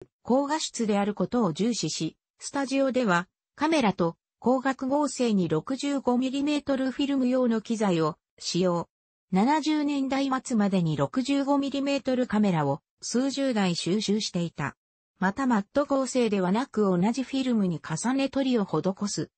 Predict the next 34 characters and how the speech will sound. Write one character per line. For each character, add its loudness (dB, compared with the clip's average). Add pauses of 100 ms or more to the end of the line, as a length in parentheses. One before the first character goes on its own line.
(140)
合 0
成 -2
手 -4
法 0
で 2
劣 -4 (100)
化 -2
を 2
避 -6
け 0
る 2
手 -4
法 0
を 2
多 -2
く -6
用 -2
い -4
て -4
い -2
る。 -6 (420)
上 2
映 -2
時 0
の 2
画 -2
質 -8
も -2
重 -2
視 -2
し -10
て -2
お -2
り、 -4